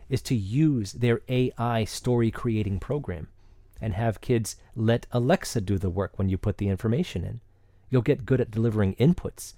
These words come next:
but you won't get good at making your own stories. This is a humongous factor of the A I world. It's going to do things for you that nothing should do for you, ever.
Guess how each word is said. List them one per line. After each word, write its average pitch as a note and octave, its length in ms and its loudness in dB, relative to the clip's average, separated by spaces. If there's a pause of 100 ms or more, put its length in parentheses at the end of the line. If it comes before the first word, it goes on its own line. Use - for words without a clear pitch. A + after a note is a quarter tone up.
(220)
but A#2 120 -4
you C3+ 80 2
won't E3 160 4
get C3 140 2
good C#3 140 4
at A#2+ 80 0
making B2 280 0
your A#2 140 2
own B2+ 100 -2
stories. - 520 -6 (1600)
This - 180 -8
is C#3 60 2
a - 20 0
humongous E3 840 2
factor C#3+ 420 0
of F#2+ 100 2
the G#2 140 -2
A A2 140 0
I G#2 140 -2
world. F#2+ 560 -4 (400)
It's - 180 -8
going A2+ 280 0
to F#2+ 100 -6 (160)
do D3+ 380 2 (340)
things C3 400 0
for C3 300 -4
you F#2+ 280 -2 (220)
that A#2 160 -4
nothing G#2+ 400 0
should F#2 240 -10
do F#2 100 -8
for - 220 -14
you, - 200 -14
ever. F#2+ 300 -8